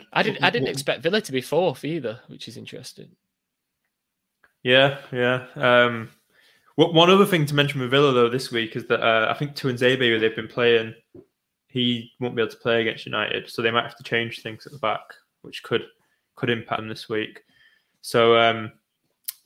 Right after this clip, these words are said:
Speaker 2: yeah, I think I'm, I think, I think for me, I,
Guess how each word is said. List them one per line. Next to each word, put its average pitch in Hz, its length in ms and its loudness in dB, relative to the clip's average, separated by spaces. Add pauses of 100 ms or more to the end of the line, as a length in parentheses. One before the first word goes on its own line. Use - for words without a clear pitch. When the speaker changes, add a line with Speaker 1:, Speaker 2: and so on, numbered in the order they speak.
(220)
Speaker 2:
yeah, 120 240 6
I 113 40 4
think 139 220 -4
I'm, 117 360 0 (1200)
I - 60 -8
think, 135 260 -8 (300)
I - 80 -16
think 156 180 -2
for 139 80 -6
me, 127 480 2 (1400)
I, 151 120 0